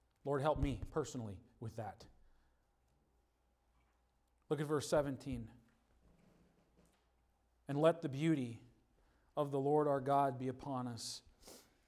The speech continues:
and establish thou the work of our hands upon us. Yea, the work of our hands, establish thou it." The psalmist says, "Let the beauty of the Lord our God be upon us."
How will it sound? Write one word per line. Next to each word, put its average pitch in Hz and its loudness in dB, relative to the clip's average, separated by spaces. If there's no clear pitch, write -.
and 143 0
establish 143 4
thou 131 2
the 123 0
work 147 2
of 135 -2
our 127 -2
hands 127 -6
upon 123 -6
us. 117 -10
Yea, 147 0
the 131 -2
work 139 0
of 156 -6
our 143 0
hands, 127 -6
establish 156 0
thou 131 0
it." 117 -10
The 139 -4
psalmist 170 6
says, 123 -2
"Let 151 0
the 143 0
beauty 165 0
of 135 -2
the 127 -2
Lord 123 -4
our 127 0
God 110 2
be 120 -4
upon 117 -4
us." - -10